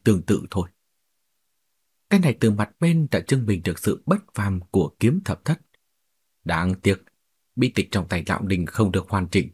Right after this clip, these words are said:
Lâm Bắc Thần sách từ tiệm thần kiếm, liên tiếp thi triển ra mấy chiêu kiếm thập thất đã nắm vững hiện tại. Cường độ nhục thân cảnh giới bán bộ thiên nhân, phối hợp với uy năng khác biệt của ngũ hành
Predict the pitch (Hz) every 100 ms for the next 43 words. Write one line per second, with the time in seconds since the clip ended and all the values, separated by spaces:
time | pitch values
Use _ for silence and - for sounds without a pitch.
0 | _ _ _ _ _ _ _ _ _ _
1 | - 98 - 107 101 73 - 151 98 82
2 | 76 80 101 82 110 131 214 _ _ _
3 | _ 101 95 73 - 151 - 101 101 -
4 | 98 95 175 185 117 92 - 170 220 214
5 | - - 196 _ _ - 104 107 113 107
6 | - 202 - 107 - 101 90 - _ _
7 | _ _ _ _ _ _ _ - 143 123
8 | 123 123 - 190 180 101 78 123 151 180
9 | 185 82 - 104 80 90 85 _ _ _
10 | _ - 190 165 117 113 - 120 101 92
11 | 98 90 - 196 214 98 92 - 95 87
12 | 98 107